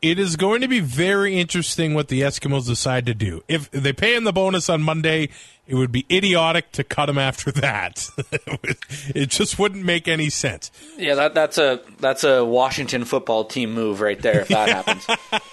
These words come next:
Speaker 1: What a brutal, brutal. Who's gonna win the Super Bowl?
Speaker 2: Oh, you're gonna make me pick this?
Speaker 1: Well, g-, who do you, who are you cheering for?
Speaker 2: Uh, I'm cheering for the Eagles to cover plus four and a half.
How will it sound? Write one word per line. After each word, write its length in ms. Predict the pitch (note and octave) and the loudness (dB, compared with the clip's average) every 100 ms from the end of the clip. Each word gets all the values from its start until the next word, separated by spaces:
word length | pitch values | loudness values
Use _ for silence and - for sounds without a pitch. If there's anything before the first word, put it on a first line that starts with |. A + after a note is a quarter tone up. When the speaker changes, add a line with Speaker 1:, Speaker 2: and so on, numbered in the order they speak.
| G#3 - - G#3+ - F#3 - | -6 -4 -6 -6 -4 -6 -2
Speaker 1:
What 220 | G#3 - | -4 -4
a 60 | C#3+ | -10
brutal, 640 | - D#3 D#3 D#3 C#3 B2+ _ - - - | -8 -4 -2 -2 -2 -4 _ -20 -20 -20
brutal. 440 | E3+ F3 D#4+ C4+ - C4 F#3 | -18 -10 -6 -6 -8 -6 -2
Who's 160 | C#4 | -2
gonna 180 | E4 D#4+ | 0 2
win 140 | D#4 | 2
the 100 | D4 | 2
Super 300 | - C#4+ C#4 | 2 0 0
Bowl? 340 | B3 A#3+ D3+ - _ _ _ _ _ _ _ _ _ _ _ _ _ _ _ _ _ - | 2 2 0 -4 _ _ _ _ _ _ _ _ _ _ _ _ _ _ _ _ _ -6
Speaker 2:
Oh, 640 | F#3 G#3+ G3 F3+ E3+ D#3+ | 0 4 4 4 4 4
you're 200 | D#3 D#3 | 2 2
gonna 80 | E3 | 2
make 120 | E3 | 0
me 80 | D3+ | -2
pick 260 | D3+ F3+ F#3 | 0 0 2
this? 480 | G#3 G#3 G3+ - - | 4 4 2 -4 -4
Speaker 1:
Well, 400 | - C4 A#3+ A3 | 0 2 4 0
g-, 200 | F3 - - - | -4 -12 -18 -2
who 180 | F#3+ B3 | 0 2
do 60 | |
you, 140 | A#3 A3+ | 2 2
who 60 | |
are 40 | A#3+ | 2
you 100 | G3+ | 2
cheering 300 | - D#3+ A#2 | 0 0 -2
for? 280 | - E2+ - _ _ _ _ _ _ _ _ _ | -6 -10 -12 _ _ _ _ _ _ _ _ _
Speaker 2:
Uh, 1120 | B2+ C3 B2+ B2 A#2+ A#2+ A#2+ A#2+ A#2+ A#2+ B2 A#2+ | 0 2 4 6 6 4 4 4 4 4 2 0
I'm 160 | A#2+ | -4
cheering 520 | - E3 D#3+ E3 D3+ | -2 2 2 2 -2
for 920 | C#3 - C#3 C#3 C#3 C#3 C#3 C#3 C3+ C3+ | -10 -6 0 2 4 4 4 4 4 0
the 240 | B2+ C3+ | -2 -2
Eagles 320 | C3+ C3+ C#3 B2 | 0 2 0 -2
to 80 | C#3 | -4
cover 440 | - B2+ A#2+ A#2+ | 0 2 2 -2
plus 340 | - - A#2+ - | -2 -2 0 0
four 200 | B2 A#2 | -2 -2
and 60 | G#2+ | -2
a 20 | |
half. 320 | A2 G#2 | -4 -4